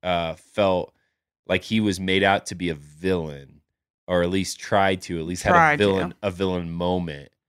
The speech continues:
Speaker 1: And it w-, was unnecessary. It didn't fit. It didn't sit. I don't know anybody today waking up being like, "That Aven guy,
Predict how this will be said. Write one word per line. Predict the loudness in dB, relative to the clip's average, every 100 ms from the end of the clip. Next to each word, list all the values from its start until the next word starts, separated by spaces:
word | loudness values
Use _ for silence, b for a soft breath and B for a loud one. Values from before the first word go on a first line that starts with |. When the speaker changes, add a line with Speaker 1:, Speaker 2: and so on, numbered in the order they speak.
| _ _ _ -6
Speaker 1:
And | -2
it | 0 -2
w-, | -10 -10
was | 0 0 2
unnecessary. | -2 -4 -6 -6 -12 -12 -10 -8
It | -4
didn't | -4 -4
fit. | -8 -6 -4 -4
It | -6
didn't | -6 -6 -8
sit. | -4 0 0 -2 -8 _ _ -4
I | -2
don't | 0
know | -2 -2
anybody | -2 -2 -2
today | 0 -2
waking | -2 -6 -6
up | -6 -8
being | -12
like, | -10 -14 _ _
"That | 0 2
Aven | 2 -2 -6 -12
guy, | -12 -12 -16